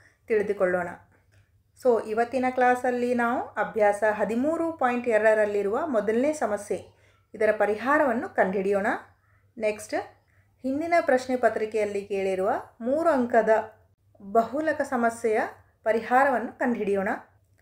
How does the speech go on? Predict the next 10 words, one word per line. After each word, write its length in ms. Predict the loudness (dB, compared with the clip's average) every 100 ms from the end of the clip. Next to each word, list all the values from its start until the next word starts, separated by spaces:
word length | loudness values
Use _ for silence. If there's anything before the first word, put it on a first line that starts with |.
| _ _ _ -6
ನಂತರ 420 | -2 0 2 2 2 -2 -8 _ _ _ -4
ಕೆಲವೊಂದು 500 | 0 0 0 0 -2
ಸಮಸ್ಯೆಗಳು 680 | 0 -2 0 2 2 4 2
ನಿಮಗೆ 320 | 0 -4 -2
ಹೋಮ್‌ವರ್ಕ್ 420 | -2 0 0 0
ನೀಡ್ತಾ 280 | -6 -2 -2
ಇದ್ದೇನೆ, 400 | -2 -2 -4 -6 -6
ಇದನ್ನು 280 | -6 -4
ಬಿಡಿಸಿ 340 | -4 -4 -4 -2
ಅಭ್ಯಾಸ 380 | -2 -2 -6